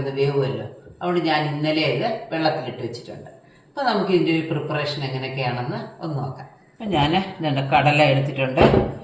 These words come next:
ഏകദേശം ഒരു ഗ്ലാസ് കടലയാണ് ഞാൻ വെള്ളത്തിലിട്ടത്. കുതിർന്ന് വരുമ്പോൾ അത് കൂടുതൽ കാണുമല്ലോ. അപ്പം ഇനി നമുക്കിതിനകത്തോട്ട് ഒരു അര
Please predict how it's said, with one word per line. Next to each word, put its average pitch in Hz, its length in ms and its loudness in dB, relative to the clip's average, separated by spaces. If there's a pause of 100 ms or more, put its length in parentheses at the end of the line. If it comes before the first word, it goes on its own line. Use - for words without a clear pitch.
(140)
ഏകദേശം 208 580 2 (540)
ഒരു 196 140 4 (520)
ഗ്ലാസ് 180 360 6 (480)
കടലയാണ് 170 500 6
ഞാൻ 156 100 4 (100)
വെള്ളത്തിലിട്ടത്. 147 580 2 (140)
കുതിർന്ന് 156 380 2
വരുമ്പോൾ 180 260 4
അത് 202 140 0
കൂടുതൽ 202 320 -2
കാണുമല്ലോ. 147 340 4 (880)
അപ്പം - 220 2 (140)
ഇനി 202 120 0 (120)
നമുക്കിതിനകത്തോട്ട് 151 840 4 (1900)
ഒരു 165 100 6 (180)
അര 185 180 8